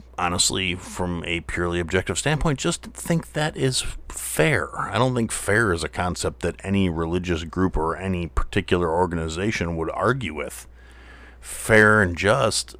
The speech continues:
is, by definition, equal treatment for everyone, regardless of factors. I mean, obviously, I'm not gonna say it's fair for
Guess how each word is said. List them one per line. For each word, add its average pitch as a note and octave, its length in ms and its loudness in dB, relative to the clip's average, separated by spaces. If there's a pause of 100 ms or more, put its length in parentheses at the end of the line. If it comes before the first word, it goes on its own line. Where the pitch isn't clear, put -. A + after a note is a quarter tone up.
is, F2 520 -2 (640)
by F#2+ 320 4
definition, F2+ 880 2 (400)
equal F#2+ 280 0
treatment F2+ 380 -2
for E2 160 -4
everyone, F#2 640 0 (580)
regardless E2+ 760 0
of E2 560 -6 (560)
factors. - 800 -4 (420)
I E2 60 -8
mean, E2 320 -6
obviously, E2 640 -2
I'm D#2+ 120 0
not D#2+ 160 0
gonna D#2 120 -4
say D#2+ 240 -2
it's D#2+ 160 -2
fair E2 380 0
for D#2 300 -6